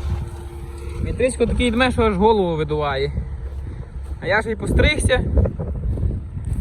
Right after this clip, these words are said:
Постригся, то в мене взагалі волосся нема. До речі, напишіть, як вам моя стрижка, чи пасує, чи засильно коротко. На рахунок землі, яку ми сіємо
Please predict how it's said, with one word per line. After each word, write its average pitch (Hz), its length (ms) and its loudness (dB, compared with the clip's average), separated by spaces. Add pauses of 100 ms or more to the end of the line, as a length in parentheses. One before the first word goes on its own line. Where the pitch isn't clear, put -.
(360)
Постригся, - 540 2
то 220 120 0
в 214 40 0
мене 233 320 2 (560)
взагалі 208 420 0 (1800)
волосся 202 440 2
нема. 185 340 0 (240)
До 170 80 2
речі, 233 200 6
напишіть, 226 340 0
як 233 100 2
вам 220 120 0
моя 220 240 2 (100)
стрижка, 214 420 2
чи 180 100 -6
пасує, 220 380 2
чи 208 220 -6 (460)
засильно 190 400 0
коротко. 165 500 -2 (1700)
На 165 120 0
рахунок 220 360 6
землі, 226 480 6 (280)
яку - 260 2
ми 202 160 6
сіємо 202 500 0